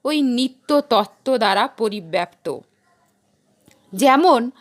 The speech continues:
স্বর্ণ নির্মিত গহনাতে সোনা,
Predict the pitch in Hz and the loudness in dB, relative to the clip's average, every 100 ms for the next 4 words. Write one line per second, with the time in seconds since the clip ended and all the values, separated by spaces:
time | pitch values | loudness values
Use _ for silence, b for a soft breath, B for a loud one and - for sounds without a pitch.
0 | b b b b - 302 269 277 311 370 | b b b b -2 2 2 2 0 -2
1 | 370 311 311 311 349 240 196 202 196 240 | -2 -2 -2 -2 -2 -4 -4 -6 -2 -2
2 | 254 302 302 285 311 277 262 226 226 226 | -2 -2 -4 -4 -10 -8 -8 -6 -6 -8